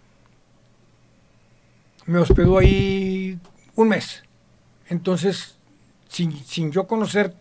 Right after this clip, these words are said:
Torreón, fue el primer lugar que conocí. Es un lugar amplio, sigue, no lo han ni ampliado ni nada. Yo creo que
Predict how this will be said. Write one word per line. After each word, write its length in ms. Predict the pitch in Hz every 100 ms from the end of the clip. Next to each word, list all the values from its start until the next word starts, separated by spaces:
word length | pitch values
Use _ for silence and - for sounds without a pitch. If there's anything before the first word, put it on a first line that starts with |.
| -
Torreón, 400 | 202 190 196 - - _ -
fue 140 | 185
el 80 | 175
primer 320 | 175 170 180
lugar 520 | 180 175 185 185 - - - _ _ -
que 120 | 165
conocí. 540 | 165 156 139 214 - - -
Es 100 | -
un 80 | 147
lugar 300 | 135 127 - -
amplio, 600 | 190 220 226 247 277 269 -
sigue, 560 | - 185 180 175 156 _ _ _ -
no 200 | 139 175
lo 100 | 185
han 100 | 196
ni 100 | 180
ampliado 420 | 160 135 180 202
ni 120 | 180
nada. 160 | 180 226
Yo 60 | 196
creo 140 | 196
que 240 | 202 185